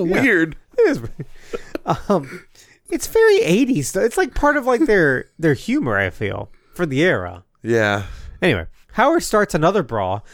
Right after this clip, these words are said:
Speaker 1: that ends in everyone banding together to cook him alive. <laughs> They convince Jennings, A K A the Dark Overlord, to step in and save Howard in exchange for the Laser Code's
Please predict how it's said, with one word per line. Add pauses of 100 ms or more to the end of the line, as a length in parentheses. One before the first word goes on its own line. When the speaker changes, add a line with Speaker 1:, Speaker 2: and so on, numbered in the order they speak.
(180)
Speaker 1:
that
ends
in
everyone
banding
together
to
cook
him
alive.
<laughs> (1400)
They
convince
Jennings,
A
K
A
the
Dark
Overlord, (240)
to
step
in
and
save
Howard (200)
in
exchange
for
the
Laser
Code's